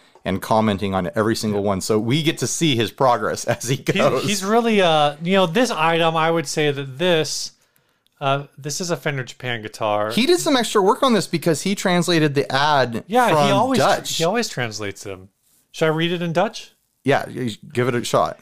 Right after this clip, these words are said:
Speaker 2: Ik heb u het deze Fender Stratocaster made in Japan verkocht. Four or five jaar gelden, zonder koffer.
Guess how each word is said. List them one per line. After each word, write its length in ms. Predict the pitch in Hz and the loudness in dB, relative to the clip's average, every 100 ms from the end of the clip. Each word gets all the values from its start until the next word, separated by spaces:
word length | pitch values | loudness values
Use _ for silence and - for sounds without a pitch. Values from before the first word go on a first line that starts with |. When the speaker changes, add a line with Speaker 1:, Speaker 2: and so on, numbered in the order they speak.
| - | -10
Speaker 2:
Ik 220 | - 202 | -4 -4
heb 320 | - 208 208 196 | 0 2 2 2
u 300 | 214 202 185 | 4 4 2
het 340 | 180 190 - 139 | 0 0 -4 -2
deze 320 | 175 165 170 | 0 2 0
Fender 340 | 139 233 240 196 | 0 -2 0 -2
Stratocaster 680 | - 165 147 151 139 - 147 | 0 0 0 0 -2 -2 -4
made 200 | 151 165 | -2 -2
in 100 | 170 | -2
Japan 500 | 139 143 156 156 139 | -4 -6 -4 -2 -2
verkocht. 600 | 131 123 151 147 165 - _ _ _ _ _ - | -4 -4 -2 -2 -4 -18 _ _ _ _ _ 0
Four 260 | 214 226 | 2 4
or 80 | 202 | 2
five 380 | 151 185 180 151 | 2 2 2 2
jaar 240 | 165 160 139 | 2 0 0
gelden, 580 | 185 180 156 147 117 123 | 2 2 2 -4 -4 -12
zonder 500 | 123 160 175 185 180 | -4 0 0 2 -2
koffer. 560 | 151 160 165 143 120 | 2 0 0 -2 -6